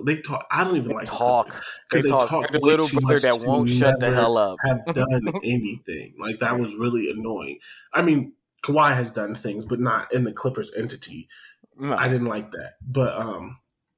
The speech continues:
Speaker 1: yeah, so not a super, 'cause if Paul George is not a superstar, how is Jason Tatum?
Speaker 2: Yeah. Yeah, and now if you wanted to, if, I, I still wouldn't be mad if you call Paul George a superstar, but I'm not letting you call Jason Tatum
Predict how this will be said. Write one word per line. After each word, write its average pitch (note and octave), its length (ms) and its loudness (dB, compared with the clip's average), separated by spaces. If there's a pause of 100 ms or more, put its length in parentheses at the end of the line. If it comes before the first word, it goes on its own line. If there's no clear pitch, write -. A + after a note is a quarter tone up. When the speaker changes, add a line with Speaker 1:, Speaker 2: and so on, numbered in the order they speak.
(140)
Speaker 1:
yeah, B2 360 -6
so G2+ 400 -6 (360)
not C#3+ 240 2
a C3 60 -2
super, - 200 -8
'cause E3 160 -2
if C#3 120 -2
Paul F3+ 300 2
George C3 280 2
is G#2+ 80 -10
not G#2 160 -8
a E2+ 40 -12
superstar, - 520 -10
how B2+ 200 0
is A2 80 -4
Jason - 320 -10
Tatum? - 280 -20 (720)
Speaker 2:
Yeah. B3+ 200 2 (1000)
Yeah, F#3 380 0
and F3 120 0
now G#3+ 180 6
if G#3 120 0
you G#3 120 -4
wanted F3+ 360 2
to, F3 120 0 (120)
if, E3 120 0 (120)
I, D3 120 6 (100)
I D3+ 140 4
still A#3+ 260 -4
wouldn't G3+ 200 -2
be B2+ 120 -6
mad B2 240 2
if C#3 100 -4
you A#2+ 120 -12
call B2 240 0
Paul C3 260 0
George C3 320 -4
a C3 40 -6
superstar, C3+ 640 -2 (220)
but C3+ 100 2
I'm E3 120 4
not D3+ 180 4
letting B2+ 220 2
you A#2 100 -8
call A2 220 2
Jason G2+ 300 -8
Tatum G2 460 -6